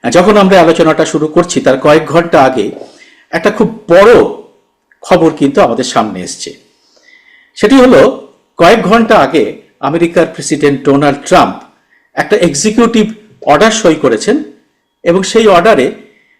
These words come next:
ফরেন করাপ্ট প্র্যাকটিসেস অ্যাক্ট, যেটাকে এফসিপিএ বলা হয়, সেটাকে আপাতত স্থগিত রাখা হয়েছে। এটা আমাদের পক্ষে, আমাদের ভারতের প্রেক্ষিতে গুরুত্বপূর্ণ কেন? কারণ এই অ্যাক্টেই কিন্তু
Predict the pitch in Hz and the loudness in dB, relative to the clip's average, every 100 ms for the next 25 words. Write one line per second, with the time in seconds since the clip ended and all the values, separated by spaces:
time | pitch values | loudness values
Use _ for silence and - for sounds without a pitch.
0 | _ _ - 220 285 277 214 185 233 - | _ _ 0 2 4 0 0 2 2 0
1 | 175 - 175 170 165 - 175 - - 135 | -6 -6 -12 -8 -8 0 0 0 -6 -4
2 | 147 156 139 - - _ - 233 - - | -2 2 0 -2 -16 _ -2 -2 -2 -4
3 | 226 - 165 127 117 107 107 180 285 - | -4 -2 0 2 2 0 -2 -4 -6 -12
4 | _ _ _ - 175 180 208 143 - 190 | _ _ _ -6 -2 0 2 2 0 -2
5 | 196 285 - - 180 165 - 113 98 82 | -4 -4 -8 -4 0 0 0 -2 -4 -6
6 | 87 - - _ _ _ _ _ _ _ | -8 -12 -18 _ _ _ _ _ _ _
7 | _ _ _ _ - 214 254 247 180 202 | _ _ _ _ -2 2 4 4 4 4
8 | 202 214 208 - 196 196 165 165 160 143 | 4 2 -2 -2 0 2 2 2 0 0
9 | 143 143 139 143 139 - 143 135 123 - | -6 -4 -4 -4 -6 -4 -2 -2 -4 -4
10 | 151 123 120 113 113 175 277 - _ _ | -4 -4 -2 -2 -2 -2 -6 -16 _ _
11 | _ _ - 233 269 247 - - _ - | _ _ -2 2 4 2 -4 -16 _ 0
12 | 240 320 269 - - 147 143 117 110 185 | 4 4 4 0 0 0 2 -2 -2 -4
13 | 269 | -4